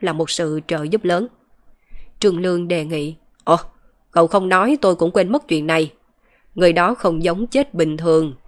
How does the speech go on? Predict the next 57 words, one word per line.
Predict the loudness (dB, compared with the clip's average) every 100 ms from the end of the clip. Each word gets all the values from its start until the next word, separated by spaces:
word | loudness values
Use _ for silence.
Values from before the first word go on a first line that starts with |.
| -14
nếu | -2 -2 0
là | -2
bị | -2 -2
mưu | 0 -2
sát | 0 -2 -2 -6 _ -20 -4
thì | 2 2
chắc | 2 -2 -2
chắn | -4
oán | -4 -4
khí | -4 -2 -2
trong | -4 -2
lòng | -2 -2
rất | -2 -2
là | -4
nặng. | -4 -2 -4 -6 _ _ _ _ 0
Nếu | 0
không | 2 0 0
thì | -2 -2
sát | -4 -2
khí | -2 -2
trong | -4 -2
nhà | -2 -2 -2
ông | -4 -4
bác | -6 0
kia | 2 2 0 -6
sẽ | -4
không | -2 0
lợi | 2 2
hại | 0 -2
như | -2
vậy. | 0 -2 -4 -12 -20 -20 -20 _ _
Có | 2
điều | 4 4 4 2
muốn | 0 0
bắt | -4 -4
loại | -4 -4
ác | -6 -4
quỷ | -4
này | -2 -2 -2
chắc | -6 -6
chắn | -6 -6 -6
không | -4 -2
dễ | -2
dàng. | 0 -2 -4 -16 -20 _ _ _ 0
Tôi | 2
phải | 2
lập | 0 -2
ra | -4 -4
một | -4 -4
kế | -4
hoạch | -4 -6
thật | -8 2
tốt." | 4 4 0 _ _ _ -20 _ _ _ _ _
Đường | -4 -2 0
Nham | -4 -6
gật | -8 -4
đầu | -4 -4